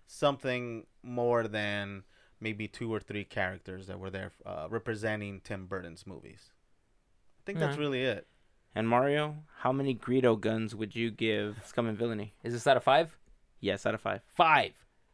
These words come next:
Speaker 2: Amazing experience. Fantastic night. If you guys get a chance, do it.
Speaker 3: So while you were down in Hollywood for
Speaker 1: Yeah.
Speaker 3: this thing,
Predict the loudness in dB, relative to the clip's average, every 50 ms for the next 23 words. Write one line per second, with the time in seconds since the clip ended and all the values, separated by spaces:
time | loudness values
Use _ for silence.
0 | _ _ _ _ _ _ _ 10 12 12 12 12 12 10 8 4 4 4 6 4
1 | 4 4 2 2 2 0 -2 -2 4 6 6 6 6 6 4 2 0 -2 -8 _
2 | _ _ _ -2 0 2 2 2 2 4 6 6 6 6 4 0 -6 -6 -6 -8
3 | -8 -8 -12 -16 -20 -20 -20 -20 _ -20 -20 -20 _ -10 -6 -2 0 0 2 2
4 | 0 0 2 2 2 2 2 2 -2 -6 -16 _ _ 6 8 10 10 8 6 2
5 | _ _ -20 _ _ _ _ _ _ _ -6 0 2 4 4 4 4 4 2 2
6 | 2 2 2 2 2 -2 -2 0 0 0 0 0 -2 -2 -4 -4 -2 -2 0 0
7 | -2 -4 -6 -6 -4 -4 -4 -4 -6